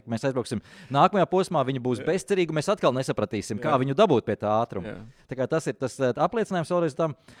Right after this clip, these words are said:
Speaker 1: eh, bet, eh, nu, tie iemesli bija daudz maz, eh, skaidri, nu, tie, tie, tie kopēji lielie, vil-, lielos vilcienos iemesli. Trase ir ļoti, ļoti,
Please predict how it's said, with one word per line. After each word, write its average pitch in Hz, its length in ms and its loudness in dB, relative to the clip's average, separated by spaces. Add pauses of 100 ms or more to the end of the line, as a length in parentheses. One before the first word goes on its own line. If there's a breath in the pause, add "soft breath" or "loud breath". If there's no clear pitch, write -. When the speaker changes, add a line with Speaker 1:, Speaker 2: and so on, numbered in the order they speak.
(180 loud breath)
Speaker 1:
eh, 127 160 2
bet, 147 260 0
eh, 147 80 4
nu, 160 140 -2
tie 170 160 0
iemesli 175 400 -2
bija 135 240 -2
daudz 156 160 2
maz, 127 260 -4
eh, 123 280 2
skaidri, 165 500 2
nu, 160 80 -2
tie, 131 240 0
tie, 123 200 -2
tie 117 180 -4
kopēji 123 420 0
lielie, 135 340 2
vil-, 117 220 -4
lielos 127 260 -2
vilcienos 120 400 -6
iemesli. 139 360 -8
Trase 135 340 -6
ir 117 80 -4
ļoti, 156 340 2
ļoti, 123 480 -2